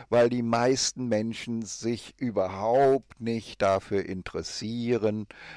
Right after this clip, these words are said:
wie man dieses Land besser machen kann. Es, alle sind damit beschäftigt, wie man dieses Land zerstören kann,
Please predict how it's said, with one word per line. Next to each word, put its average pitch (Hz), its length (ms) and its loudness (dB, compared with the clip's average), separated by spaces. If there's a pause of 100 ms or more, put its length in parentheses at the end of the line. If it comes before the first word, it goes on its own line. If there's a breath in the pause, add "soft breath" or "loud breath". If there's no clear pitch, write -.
(120)
wie 113 260 -2
man 107 240 0
dieses 101 320 -4
Land 101 340 0
besser 151 340 4
machen 135 360 -2
kann. 120 340 0
Es, - 320 -4
alle 113 420 -2
sind 117 260 -4
damit 110 280 0
beschäftigt, - 640 -4
wie 117 80 -4
man 104 160 -2
dieses 95 340 -10
Land 95 400 -2
zerstören 156 920 -2
kann, 123 380 -2